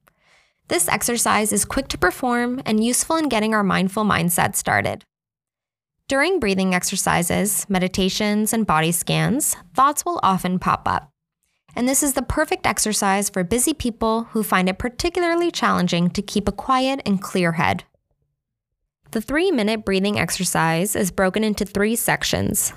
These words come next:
one section per minute. This is how it works.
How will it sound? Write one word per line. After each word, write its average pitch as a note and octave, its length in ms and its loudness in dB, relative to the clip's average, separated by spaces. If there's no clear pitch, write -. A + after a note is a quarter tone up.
one D4+ 220 0
section G3 400 0
per E3+ 180 0
minute. - 420 -2
This A#3 200 2
is A#3 120 -2
how E3+ 180 2
it F2+ 100 -2
works. - 480 -2